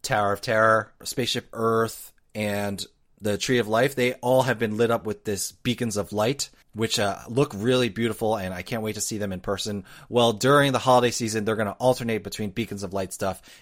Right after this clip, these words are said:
and the traditional holiday projections that they do on all four of these landmarks. Um, so that will be cool to see.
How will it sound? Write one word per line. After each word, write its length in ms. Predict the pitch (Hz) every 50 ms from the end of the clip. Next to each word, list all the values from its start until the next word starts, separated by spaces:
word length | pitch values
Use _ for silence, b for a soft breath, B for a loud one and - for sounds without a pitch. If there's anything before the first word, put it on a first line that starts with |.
| B B
and 240 | 101 104 98 95 92
the 240 | 95 90 87 87 - _ _ _ _ -
traditional 540 | - 110 92 104 107 - - 107 101 95 87
holiday 420 | - - - 104 104 101 95 98
projections 600 | 92 - 98 - 101 90 - - 92 90 85 - - B B B B B
that 180 | 98 87 -
they 120 | - 87 82
do 360 | 80 92 92 90 90 87 - b b b b b
on 280 | - 98 92 87 82 82
all 200 | - 95 92 87
four 260 | - - 98 92 92
of 60 | 85
these 200 | 87 90 82 -
landmarks. 540 | 85 85 82 82 82 78 73 69 - - - -
Um, 220 | - 80 73 73
so 360 | 69 - 87 78 73 73 69 - 69 69
that 260 | 82 80 78 76 80
will 180 | 80 80 78
be 340 | 69 - 80 78 76 76 - _
cool 280 | - - - 92 87 82
to 120 | - -
see. 340 | 76 - - - - - -